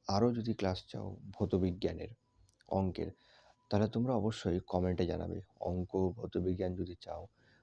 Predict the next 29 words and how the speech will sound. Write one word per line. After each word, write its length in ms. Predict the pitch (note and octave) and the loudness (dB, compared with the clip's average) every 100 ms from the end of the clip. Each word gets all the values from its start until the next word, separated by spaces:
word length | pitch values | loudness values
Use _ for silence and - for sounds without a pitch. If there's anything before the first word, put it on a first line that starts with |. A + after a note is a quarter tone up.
| - | -6
তাহলে 140 | F2+ | -2
অবশ্যই 420 | F2+ F#2 F#2 - | 2 2 2 2
তোমরা 260 | G2 E2+ E2+ - | 0 -2 -6 -6
কমেন্টে 640 | F2+ E2+ E2+ E2+ G2 B2 - F2 | -6 -6 -6 -4 -2 -2 -6 -6
জানাবেই 640 | F#2 F2 E2+ D#2+ F2+ G2+ | -4 -4 -6 -4 0 0
জানাবে, 380 | F#2+ E2 E2 E2 - _ _ _ _ | 0 -4 -6 -10 -14 _ _ _ _
ঠিক 140 | - G2+ | -2 0
আছে? 220 | B2 C#3 C#3 _ _ - | 0 -4 -8 _ _ -20
তাহলে 180 | _ - | _ -10
আজকের 500 | F2+ F#2 - B2 A#2+ | -8 -8 -6 -6 -4
ক্লাস 260 | - D#2+ D2+ | -4 -6 -6
এখানে 280 | - G2 F2+ | -8 -8 -8
সমাপ্ত 340 | F#2 F2+ G#2+ A#2 | -6 -8 -6 -6
করি। 240 | B2+ B2 - - _ - | -4 -4 -6 -14 _ 0
আর 100 | E2+ | 2
অবশ্যই 480 | F2+ A#2+ - F2+ E2+ | 4 2 0 -4 -2
ক্লাসগুলি, 680 | - F2 F2+ F#2 F2+ F2+ G2 _ | 0 0 0 -2 -2 -2 -6 _
ভিডিওগুলি 600 | G2+ G2 F#2+ F#2 F2+ F2 F2+ _ _ | 2 6 8 6 4 2 -4 _ _
শেয়ার 340 | - F#2 F2 | 0 2 2
করবে, 300 | F#2+ F2+ F#2+ - _ _ - | 2 0 -2 -6 _ _ -8
সবাইকে 340 | - F2 F2+ | 0 0 0
জানাবে, 400 | - F2 F2+ F#2 F#2+ _ - - - _ _ | -2 -2 -2 -2 -4 _ -20 -20 -20 _ _
আহ, 260 | - E2+ E2+ | -2 0 0
প্রত্যেকের 560 | E2 F2+ - - F2 F2+ | 0 -2 -2 -2 0 0
সঙ্গে 240 | - F2 F2+ | 0 -2 0
আলোচনা 320 | F2+ F#2+ F#2+ | -2 0 -2
করবে, 280 | F#2+ G2 F#2 | 0 0 -2
দেখাবে, 500 | F2+ F2 E2+ G2+ F#2 F2 | 0 0 0 -2 -2 -4
সাবস্ক্রাইব 580 | - E2 - - F2 | -6 -6 -8 -4 -4